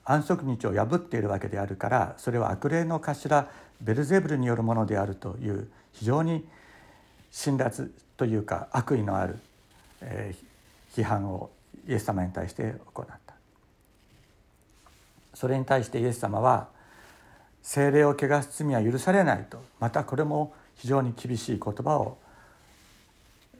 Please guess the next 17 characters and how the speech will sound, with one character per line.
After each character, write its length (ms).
パ 100
リ 60
サ 120
イ 100
人 140
た 140
ち 120
に 260
お 80
返 220
し 140
に 160
な 80
り 100
ま 100
し 40
た。 160